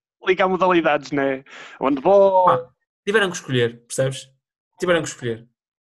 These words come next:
Speaker 2: Alguém chegou à beira delas, "Opa, tens que escolher." "Opa, eu, sei lá, verde, Sporting, pode ser." "Ok,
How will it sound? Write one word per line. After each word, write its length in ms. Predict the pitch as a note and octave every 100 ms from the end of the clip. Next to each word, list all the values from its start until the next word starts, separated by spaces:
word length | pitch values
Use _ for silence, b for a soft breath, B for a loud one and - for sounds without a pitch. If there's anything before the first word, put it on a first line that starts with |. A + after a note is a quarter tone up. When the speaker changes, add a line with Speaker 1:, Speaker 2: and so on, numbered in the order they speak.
| _ -
Speaker 2:
Alguém 220 | C3+ C3+
chegou 160 | C#3 C#3
à 40 |
beira 160 | C#3 C#3
delas, 240 | D3 D3
"Opa, 180 | D3 C3+
tens 200 | C3 B2+
que 60 | -
escolher." 400 | - B2+ A#2+ -
"Opa, 260 | - E3 C3+
eu, 280 | B2 C3 B2+
sei 260 | - -
lá, 100 | C3
verde, 420 | A2+ C3 C#3+ C3 B2
Sporting, 420 | - C3 A#2+ A2
pode 200 | A#2+ A#2
ser." 200 | A2+ A#2
"Ok, 300 | - C3 A#2